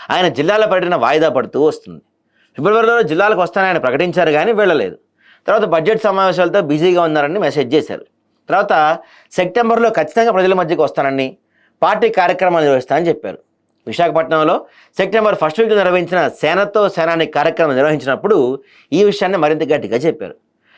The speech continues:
కానీ సెప్టెంబర్, అక్టోబర్ కూడా అయిపోయింది, ఇప్పటికీ పవన్ కళ్యాణ్ జిల్లాల పర్యటన అదే వాయిదాల పర్వం.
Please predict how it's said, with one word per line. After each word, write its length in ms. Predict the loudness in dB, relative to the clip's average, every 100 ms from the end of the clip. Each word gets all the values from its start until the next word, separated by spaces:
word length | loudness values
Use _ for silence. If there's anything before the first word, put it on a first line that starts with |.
| _
కానీ 180 | -2 -2
సెప్టెంబర్, 600 | 0 -4 -2 -2 0 0 -2 -10 _ -6
అక్టోబర్ 420 | -4 0 2 2
కూడా 160 | 2 0
అయిపోయింది, 320 | 0 0 -2
ఇప్పటికీ 340 | -2 -4 -4 -2
పవన్ 220 | 0 0 0
కళ్యాణ్ 260 | 0 0 -2
జిల్లాల 260 | -2 0
పర్యటన 360 | 0 -2 -2 -4 -6 -6 -6
అదే 220 | 0 2
వాయిదాల 380 | 2 0 0 -2
పర్వం. 320 | -4 -6 -8